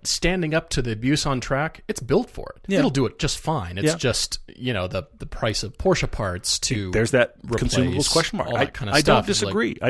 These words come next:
Speaker 2: I, I,
Speaker 1: wow,
Speaker 2: I see
Speaker 1: that's,
Speaker 2: your
Speaker 1: that's a
Speaker 2: point.
Speaker 1: different story.
Speaker 2: I see your point. So I, I really, I could be talked to either side of this debate, but I really do wonder, and there's, I mean, you haven't really shared with us, Fred, but I do really do wonder how often are you going to track? My brain kinda goes to,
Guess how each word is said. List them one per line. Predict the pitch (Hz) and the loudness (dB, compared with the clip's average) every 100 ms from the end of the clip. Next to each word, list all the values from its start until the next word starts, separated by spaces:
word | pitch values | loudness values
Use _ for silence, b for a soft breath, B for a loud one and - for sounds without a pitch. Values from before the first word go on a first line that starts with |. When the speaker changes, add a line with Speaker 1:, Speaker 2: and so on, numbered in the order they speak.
| - | 0
Speaker 2:
I, | 143 185 | -2 0
I, | 143 | 4
Speaker 1:
wow, | 175 107 | 6 4
Speaker 2:
I | 117 | 4
see | 127 | 4
Speaker 1:
that's, | 139 226 | 4 2
Speaker 2:
your | 208 | 2
Speaker 1:
that's | 185 | 4
a | 165 | 2
Speaker 2:
point. | 110 | 2
Speaker 1:
different | 127 107 | 0 0
story. | - 175 113 50 - | 0 0 -2 -8 -4
Speaker 2:
I | 139 | -2
see | - 185 | 0 -2
your | 190 | -4
point. | - 208 - - - | -2 -2 -4 -6 2
So | 156 156 B B | 2 2 B B
I, | 151 - | -2 2
I | 185 | 2
really, | 220 226 196 | 4 4 4
I | 175 | 2
could | 208 202 | 0 -4
be | 180 | -4
talked | - 160 - | 0 0 0
to | 135 | -4
either | 131 143 143 | 0 2 2
side | - 139 123 110 | 0 0 0 0
of | 92 | -2
this | 107 - | -4 -2
debate, | 85 90 78 - B B B | -4 -4 -6 -8 B B B
but | 123 | 4
I | 123 | 4
really | 127 208 190 | 2 2 0
do | 120 135 | 2 2
wonder, | 123 117 117 92 | 4 2 2 0
and | 85 101 | -2 -2
there's, | 104 98 - | -2 -4 -8
I | - | -4
mean, | 113 | -2
you | |
haven't | 110 135 117 | 0 -2 0
really | 101 | 0
shared | 90 110 92 | 0 -2 -2
with | |
us, | 85 | -4
Fred, | - 90 | -4 -4
but | 90 | -4
I | |
do | 135 | -4
really | 151 131 | -4 -2
do | 120 | -2
wonder | 110 101 - | -2 -4 -6
how | - 139 - | -6 -6 -2
often | 127 123 127 - | 0 0 0 -8
are | 185 | -6
you | 196 | -6
going | 190 202 | -8 -8
to | - | -10
track? | - 180 190 - - B B B B B | -8 -6 -8 -12 -20 B B B B B
My | 127 156 185 | -6 -4 -2
brain | 160 156 139 | 0 0 -2
kinda | 135 127 | -2 -2
goes | 110 113 110 104 | 2 2 2 0
to, | - 113 104 95 92 90 | -2 0 2 0 -2 -6